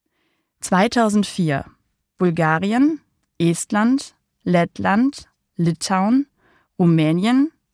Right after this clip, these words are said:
Slowakei und Slowenien. Zweitausendneun: Albanien und Kroatien.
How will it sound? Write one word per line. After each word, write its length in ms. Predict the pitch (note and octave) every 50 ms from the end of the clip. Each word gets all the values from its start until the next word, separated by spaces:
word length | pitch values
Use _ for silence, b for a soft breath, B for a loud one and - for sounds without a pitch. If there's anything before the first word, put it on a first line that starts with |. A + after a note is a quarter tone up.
| _
Slowakei 840 | - - G3 F3+ D#3+ E3 D#3+ - - - F3+ F3+ G3 A#3+ C#4 D4 - - _
und 360 | - G3+ G3+ G#3 G#3 - - _
Slowenien. 800 | - - - G3 F#3 E3 E3 D#3+ D#3 D#3 C#3+ D3+ - - F3+ F3 - _ _ _ _ _ _ _ _ _ _ _ _ _ _ _ _ _ _ _ _ _ _
Zweitausendneun: 960 | - - - F#3 A#3 B3 B3+ A#3+ A3+ G3 G3 F#3 F3+ E3+ E3 D#3 D3+ B2+ - - - _ _ _ _ _ _ _ _ _ _ -
Albanien 760 | - - D#3 - E3+ D#3+ E3+ G3 A#3 B3+ C#4+ C#4+ D4 D4+ C#4+ _ _ _
und 200 | - G#3 G3+ -
Kroatien. 840 | - - F#3 F3+ - D#3+ D3 C3+ - - - - E3+ - F3+ F3+